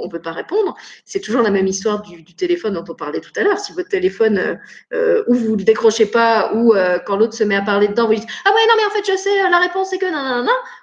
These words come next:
Bon, ben, l'autre, il peut plus, il peut plus s'exprimer, quoi. Il, il a juste à fermer sa bouche et,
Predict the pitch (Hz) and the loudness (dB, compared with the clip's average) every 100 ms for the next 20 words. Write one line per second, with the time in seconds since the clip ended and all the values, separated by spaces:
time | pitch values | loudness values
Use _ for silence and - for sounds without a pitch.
0 | - 214 185 180 226 - 233 381 - 226 | -6 -4 -4 -4 -6 -6 -12 -12 -12 -14
1 | 202 202 202 190 - 208 - - 359 381 | -12 -12 -14 -18 -16 -12 -12 -4 0 0
2 | - 175 - 269 - - - 233 330 - | -2 -8 -8 -10 -14 -6 -2 0 0 0
3 | 254 247 220 - 220 208 302 392 392 - | 0 0 0 2 0 2 6 6 4 2
4 | 196 180 | 2 0